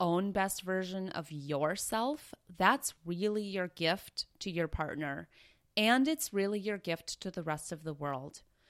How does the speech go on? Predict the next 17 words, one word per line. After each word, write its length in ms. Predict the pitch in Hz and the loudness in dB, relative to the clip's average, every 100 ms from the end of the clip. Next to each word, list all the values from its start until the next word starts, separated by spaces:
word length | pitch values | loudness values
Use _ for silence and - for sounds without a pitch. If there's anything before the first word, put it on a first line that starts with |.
| - - _ | -20 -20 _
When 160 | 190 190 | 2 4
you 240 | 202 302 | 6 4
show 460 | 415 - - 247 220 | 4 0 2 2 4
up 260 | 180 - - _ | 2 0 -8 _
as 300 | 180 175 - | 2 4 2
the 180 | - 185 | -2 -4
adult 580 | 175 - 156 202 233 - - 170 | -4 -2 0 0 -4 -12 -14 -2
that 180 | 180 - | -2 0
your 200 | 175 165 | -2 -2
child 720 | - - 175 165 202 202 165 | -4 -4 0 2 2 -2 -2
version 400 | 170 175 180 190 | -2 0 -2 -6
of 100 | 185 | -6
you 300 | 185 196 196 | -4 -2 -4
craved, 1300 | - - - 170 160 156 147 170 233 294 339 - - _ _ _ _ _ _ _ _ _ _ | -8 -20 -20 -12 -4 -2 0 0 2 0 -2 -12 -18 _ _ _ _ _ _ _ _ _ _
you're 220 | 180 214 | 2 2
showing 500 | 214 - 214 226 277 | 2 2 4 4 4
us 220 | 254 214 | 2 0